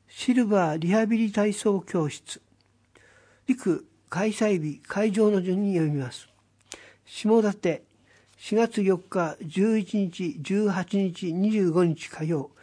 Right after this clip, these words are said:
十三時三十分から十五時。下館武道館一階。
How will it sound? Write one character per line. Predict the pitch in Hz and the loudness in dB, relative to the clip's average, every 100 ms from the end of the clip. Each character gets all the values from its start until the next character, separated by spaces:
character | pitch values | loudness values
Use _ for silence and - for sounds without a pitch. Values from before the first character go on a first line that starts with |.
| - - _ | -20 -20 _
十 | 202 233 | -2 0
三 | 226 220 | 2 0
時 | 190 | 0
三 | 175 180 | -4 -4
十 | 190 208 | -2 -4
分 | 208 175 | -2 -4
か | 151 | -2
ら | 143 | -4
十 | 139 180 165 | -2 0 0
五 | 160 | -2
時。 | 139 147 - _ _ _ - - _ | -6 -10 -20 _ _ _ -20 -20 _
下 | - 214 226 | -6 2 2
館 | 220 214 208 - | 4 2 2 -2
武 | 165 170 | -4 2
道 | 208 | 2
館 | 196 147 147 | 2 -2 -4
一 | 151 - | -6 -10
階。 | 160 135 | -10 -10